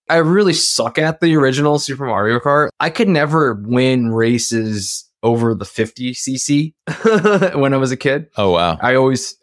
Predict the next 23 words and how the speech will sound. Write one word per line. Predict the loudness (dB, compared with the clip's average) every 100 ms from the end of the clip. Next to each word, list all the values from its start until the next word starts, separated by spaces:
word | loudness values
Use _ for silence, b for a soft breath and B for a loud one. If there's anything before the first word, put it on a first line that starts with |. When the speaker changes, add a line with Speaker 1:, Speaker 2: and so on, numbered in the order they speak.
| _ -14
Speaker 1:
I |
could | -6 -4
only | 0 2 2
do | 2 2
the | 0
fifty. | -2 -4 -4 -6 -8 _ -6
Maybe | 0 2 2 2
I | 2
could | 0 0
win | 2 2
one | 2 2
or | 0
two | -2 -4
races | -4 -4 -4 0
at | 0
a | 0
hundred. | -4 -2 0 -2 -6
I | -10
couldn't | -6 -4 -4
do | -4 -6
a | -4
hundred | -6 -6 -10
fifty. | -12 -12 -12 -14